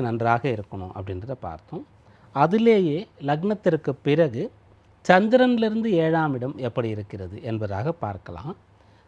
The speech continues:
கலத்திரக்காரகனா சுக்கிரனை சொல்லியாச்சு. அப்ப அவர் அதற்கு, அதற்காக அவர் தான் பிரதானமானவர். சுக்கிரனிலிருந்து ஏழாம் இடம் எப்படி இருக்கு என்பதாகவும் கூட நம்ம பார்க்கலாம். பொதுவாக சூரியனிலிருந்து ஏழாம் இடம் பார்க்கலாம்.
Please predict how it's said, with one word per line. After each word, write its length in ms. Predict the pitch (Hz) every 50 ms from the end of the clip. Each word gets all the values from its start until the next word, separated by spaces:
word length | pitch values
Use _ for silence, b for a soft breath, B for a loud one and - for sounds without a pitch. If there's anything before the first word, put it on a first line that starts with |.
| -
கலத்திரக்காரகனா 880 | - 190 220 240 - - 262 254 240 - 226 220 220 214 214 208 220 240
சுக்கிரனை 420 | 226 - 233 208 - 220 208 190 160
சொல்லியாச்சு. 500 | - 151 127 127 123 117 104 95 - - -
அப்ப 180 | 127 - - 165
அவர் 200 | 156 156 160 151
அதற்கு, 320 | 151 147 156 170 160 - -
அதற்காக 480 | 139 135 156 160 156 - 180 180 196 208 254
அவர் 220 | 220 175 165 156 156
தான் 180 | 185 202 190
பிரதானமானவர். 840 | 170 156 147 156 156 156 151 143 127 120 120 120 110 95 92 95 - - b b b b b b _ -
சுக்கிரனிலிருந்து 720 | - 233 202 - - 254 254 254 247 240 240 226 247 247 233
ஏழாம் 340 | 214 202 196 196 185 180 175
இடம் 180 | 151 139 131 127
எப்படி 200 | 123 - 127 120
இருக்கு 280 | 113 107 104 - 110 104 -
என்பதாகவும் 600 | 170 147 165 170 165 143 127 110 98 98 95 92
கூட 100 | 160 185
நம்ம 240 | 202 190 131 101 -
பார்க்கலாம். 440 | 107 95 92 - - 90 101 - - _ _ _ b b b b b b b _ -
பொதுவாக 500 | 208 226 240 233 233 233 220 226 240 254 277 277 - _ _ _ _ _ _ _ _ _ _ _ _ _ _ _ _ _ _
சூரியனிலிருந்து 760 | - - - 190 196 208 208 196 185 175 170 170 165 180 175 170
ஏழாம் 280 | 165 160 160 160 151 143
இடம் 200 | 143 151 147 -
பார்க்கலாம். 480 | 139 117 117 - - 107 95 120 175